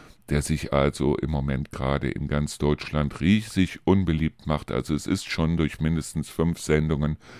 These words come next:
im Fernsehen gegangen, dass dieser Mensch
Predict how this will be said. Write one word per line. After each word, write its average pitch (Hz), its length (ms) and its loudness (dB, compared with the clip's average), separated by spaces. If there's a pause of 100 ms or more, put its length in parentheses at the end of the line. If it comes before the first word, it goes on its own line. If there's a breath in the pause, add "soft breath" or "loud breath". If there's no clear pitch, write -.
(200 loud breath)
im 85 180 4
Fernsehen 76 680 2
gegangen, 82 560 2 (840)
dass 80 320 -2
dieser 76 480 2 (380 loud breath)
Mensch 71 420 0